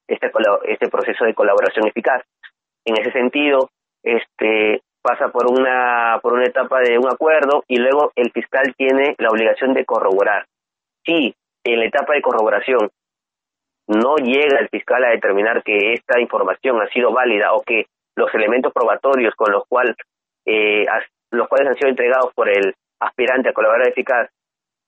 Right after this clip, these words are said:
eh, no son útiles o no guardan relación con lo que ellos han mencionado,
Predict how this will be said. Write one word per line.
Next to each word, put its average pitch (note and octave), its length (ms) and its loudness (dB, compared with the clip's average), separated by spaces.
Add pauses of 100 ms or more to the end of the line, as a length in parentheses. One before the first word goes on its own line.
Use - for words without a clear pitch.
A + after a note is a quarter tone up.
eh, A2 520 0 (200)
no A2+ 280 -2
son C3 180 0
útiles A#2 520 0 (440)
o A2 120 2
no A#2+ 120 0
guardan C3 280 0
relación B2+ 540 0
con G#2+ 180 0
lo G#2 120 0
que A#2 120 -2
ellos C3 200 0
han B2 120 2
mencionado, C#3 520 0